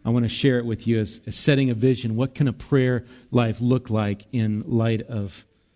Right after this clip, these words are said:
anxiousness or fill in the blank? He says, "When you pray continuously, moments when you are prone to anxiety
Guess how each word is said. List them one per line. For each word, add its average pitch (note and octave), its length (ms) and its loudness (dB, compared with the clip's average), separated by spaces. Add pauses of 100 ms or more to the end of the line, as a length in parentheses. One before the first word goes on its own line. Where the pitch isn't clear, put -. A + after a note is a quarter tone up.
(420)
anxiousness C3 680 0
or G2+ 120 -2
fill B2+ 320 2
in A2+ 100 -2
the G#2 80 -2
blank? G2+ 460 -4 (1700)
He C#3+ 80 2
says, E3 240 4
"When D3+ 160 2
you F#3 160 4
pray G3 360 2
continuously, C#3+ 1200 2 (1600)
moments F3 580 2
when D3+ 120 2
you D#3 180 2
are C3 100 2
prone D#3+ 480 0
to D3+ 160 -2
anxiety B2+ 880 0